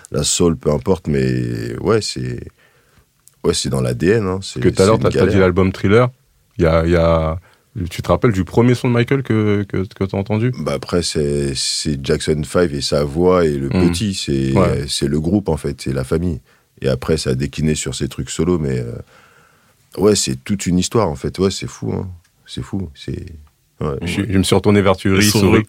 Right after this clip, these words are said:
Speaker 3: elles sont reloues, tes questions.
Speaker 2: Bah, je sais, hein, désolé, hein.
Speaker 3: <laughs> Euh, premier, ben, je dirais, euh, euh, Marvin Gaye, tu vois. Je dirais Marvin Gaye parce que, euh,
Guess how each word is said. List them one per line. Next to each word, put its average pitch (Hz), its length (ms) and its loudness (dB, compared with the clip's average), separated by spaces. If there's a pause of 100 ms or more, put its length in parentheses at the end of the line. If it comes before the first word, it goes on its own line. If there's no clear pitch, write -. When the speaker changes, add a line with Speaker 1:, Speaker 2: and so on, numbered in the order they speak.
Speaker 3:
elles 123 140 4
sont 117 180 2
reloues, 123 260 2
tes 101 200 -6
questions. 95 420 -2
Speaker 2:
Bah, 98 400 4
je 98 100 0
sais, 127 160 4
hein, 127 240 4
désolé, 101 440 6
hein. 113 180 2
Speaker 3:
<laughs> - 800 -6
Euh, 90 840 4 (200)
premier, 104 840 0
ben, 85 300 0
je 78 140 -6
dirais, 90 580 0
euh, 78 500 -2 (920)
euh, 80 480 2
Marvin 92 440 0
Gaye, 98 260 0 (480)
tu - 140 -12
vois. 87 260 0 (180)
Je 80 80 -12
dirais 87 180 -4
Marvin 90 400 -2
Gaye 101 200 0
parce 85 240 -6
que, - 120 -4
euh, 82 320 0